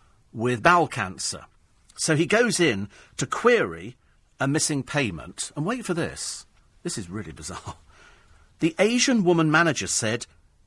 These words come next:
"Do you have a problem dealing with Asian people?" So Brian goes, "Uh, no. Why?" And then she says, apparently, "You're a racist, aren't you? I can tell by just looking."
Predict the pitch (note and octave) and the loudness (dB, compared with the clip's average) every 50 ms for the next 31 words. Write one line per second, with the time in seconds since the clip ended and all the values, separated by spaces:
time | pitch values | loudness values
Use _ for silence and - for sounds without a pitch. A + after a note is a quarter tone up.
0 | - A2+ C3 F3+ A3 F#3+ A#3 G#3+ G#3 - - D3+ C3 G#2+ B2 A#2+ A#2+ A#2+ A#2 - | -10 -6 -4 -4 -2 -2 -4 -6 -6 -4 0 0 0 0 0 -4 -4 -4 -2 -2
1 | B2+ A#2+ A#2 A#2+ B2 B2 C3 B2+ - - - A#2 A2 G#2+ G2+ - B2 B2+ C3 - | -2 0 0 0 -2 -2 -4 -4 -6 -6 -4 -4 -4 -4 -4 -4 -4 -6 -6 -6
2 | - G3+ G3+ - - - E2 C2 B1+ - _ _ _ _ _ _ _ _ _ _ | -8 -8 -8 -8 -8 -8 -8 -8 -10 -16 _ _ _ _ _ _ _ _ _ _
3 | _ _ _ _ _ _ _ _ _ _ _ _ _ _ - - B2+ B2 D#3 F3+ | _ _ _ _ _ _ _ _ _ _ _ _ _ _ -8 -8 0 2 2 4
4 | G#3 G3 E3 C#3+ - B2 A#2 A#2 A#2 A#2 A#2 A2+ - - - - - _ _ _ | 4 2 2 2 2 2 2 2 2 2 0 -2 -2 -4 -8 -8 -12 _ _ _
5 | _ _ _ _ _ _ _ _ _ _ _ _ _ _ _ G#2+ G#2+ G#2 G#2+ G#2+ | _ _ _ _ _ _ _ _ _ _ _ _ _ _ _ -8 -8 -6 -6 -6
6 | G#2 G#2+ G2+ F#2+ - _ _ _ _ - G2+ G2 G2 F2+ E2+ E2 E2+ C3 G3 - | -6 -8 -8 -10 -12 _ _ _ _ -10 -8 -8 -8 -8 -10 -10 -10 -10 -12 -12
7 | _ _ _ _ _ _ _ _ _ - _ _ _ _ G2+ G2 F2+ D2+ C2 - | _ _ _ _ _ _ _ _ _ -20 _ _ _ _ -8 -8 -8 -8 -10 -12
8 | - - - _ _ _ _ _ _ _ _ _ _ _ _ _ - A#2 B2 B2+ | -14 -16 -18 _ _ _ _ _ _ _ _ _ _ _ _ _ -2 -2 0 0
9 | C3 B2+ - - _ _ _ A2+ E3+ G3+ A#3+ A3+ - - B3 C4 - - - E2+ | -2 -4 -8 -14 _ _ _ 0 0 0 2 0 -2 -2 0 0 0 0 0 -2
10 | C2+ - - - - - - - - - - - - F#2 F2+ D#2+ D2 - - B1 | -4 -8 -10 -10 -10 -10 -14 -18 -20 -20 -12 -6 -6 -4 -4 -6 -10 -14 -16 -16
11 | - - _ _ _ _ _ _ _ _ _ _ _ _ D3+ F3 G3 F#3+ E3+ D#3 | -18 -20 _ _ _ _ _ _ _ _ _ _ _ _ 4 4 6 6 4 4
12 | G3 A#3+ A#3 - - G#2 - - C#3+ D3+ F#3 F3 - - - F2 - - C#3 - | 2 0 0 -2 -4 -4 -4 -2 -2 -2 -2 -4 -4 -6 -6 -4 -4 -4 -4 -2
13 | G#3 G3 F#3+ - - A2+ A#2+ A2+ C3 D3 D#3 C3+ - G#2+ G2+ - - E3 F3+ C4+ | -2 -2 -2 0 0 0 0 0 -2 -2 -2 -2 -2 -4 -2 -2 -4 -2 -2 -2
14 | C#4 - - G#3+ G#2 E2+ - | -2 0 0 0 0 -2 -6